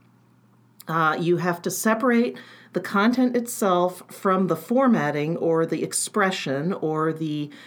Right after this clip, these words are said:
behavior that it exhibits when you put it on a particular device or a particular deliverable format. And you have to have some sort of metadata, some sort of labels that go on that content that allow you to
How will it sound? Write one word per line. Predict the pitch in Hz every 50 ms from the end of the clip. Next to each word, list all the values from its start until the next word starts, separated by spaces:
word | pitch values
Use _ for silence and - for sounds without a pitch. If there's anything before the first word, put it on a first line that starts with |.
| - -
behavior | - 175 165 151 196 190 202 226 226 208 196 165 156
that | 156 165 160 165
it | 165 156
exhibits | 151 147 147 170 170 165 175 165 - -
when | 175 156
you | 156 151
put | - - 214 190
it | 175 170
on | - 151 151 160
a | 156 151
particular | 151 - 170 165 - 175 170 175 180 160 151 147
device | 151 160 - - 147 147 147 156 160 160 -
or | - 156
a | 151 151
particular | - 160 - 170 143 - 147 143 143
deliverable | 139 - 139 147 165 165 156 165 156 - - 147 147
format. | - - 269 277 269 240 180 135 135 143 208 - - - - - - - - - - - - - - _
And | - 196 214 226 240 247 247
you | 240 220
have | 175 190 220 202 202 208
to | - 208
have | 170 170 170 175 170 170 165 165 170 165 165
some | - - - 226 214 220 233
sort | 240 233 - - 220 196 196 185
of | 180 170 165 165 - - - - - - _ 175
metadata, | 170 180 190 202 220 220 214 226 214 202 208 208 208 202
some | 208 - 208 214
sort | 214 - 226 196
of | 175 165
labels | 170 160 170 170 180 196 202 214 214 208 214 220 220 220 -
that | 160 -
go | - 170 175 185
on | 202 214 220
that | 214 208 214 214
content | - - 180 175 175 175 175 190 170 170 165
that | - - - - -
allow | 165 156 170 170 160 165 170 170 175
you | 180 180 175 170 170 175
to | 175 - - - - 185 165 156 156 151 156 156 165